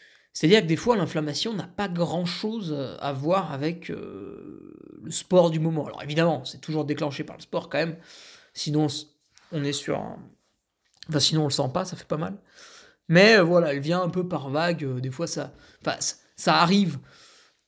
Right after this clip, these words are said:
avec quelques explications quand même, mais ça part sans explication, des fois en plein cycle, euh, en plein week-end choc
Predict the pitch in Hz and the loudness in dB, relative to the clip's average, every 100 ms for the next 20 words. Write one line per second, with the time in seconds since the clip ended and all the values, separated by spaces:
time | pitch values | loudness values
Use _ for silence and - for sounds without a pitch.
0 | _ _ _ _ _ - - 143 147 147 | _ _ _ _ _ -20 -10 -4 -4 -4
1 | _ 156 139 151 151 - 156 143 156 147 | _ 0 2 0 0 -2 -2 0 0 0
2 | 180 185 156 160 170 - 180 214 214 - | 0 0 0 0 2 0 0 2 2 2
3 | - 170 165 160 - 175 196 - 202 139 | 0 0 -2 -4 -6 -6 -6 -4 -4 -4
4 | - 190 160 - 202 208 202 - 208 - | -2 -4 -4 -6 -2 0 0 0 -4 -4
5 | 170 170 190 - - _ - - _ _ | -2 -2 -6 -10 -14 _ -20 -20 _ _
6 | _ _ _ _ _ - 160 - 240 247 | _ _ _ _ _ -2 -2 2 4 4
7 | 233 226 208 277 285 - | 4 2 0 2 0 -2